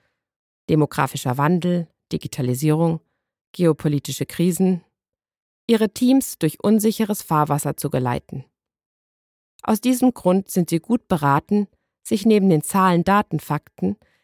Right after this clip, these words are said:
in erster Linie um die Menschen zu kümmern.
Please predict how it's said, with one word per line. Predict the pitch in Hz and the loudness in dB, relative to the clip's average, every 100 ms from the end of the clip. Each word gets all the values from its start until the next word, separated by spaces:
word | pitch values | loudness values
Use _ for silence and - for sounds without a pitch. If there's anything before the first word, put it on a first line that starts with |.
| _ | _
in | 190 - | -10 -2
erster | 220 240 233 | -2 0 0
Linie | 220 185 175 180 - | 2 4 4 2 2
um | 185 | 2
die | 190 | 2
Menschen | 196 160 151 160 | 2 2 0 -6
zu | - | -6
kümmern. | 151 147 131 139 | -6 -4 -6 -6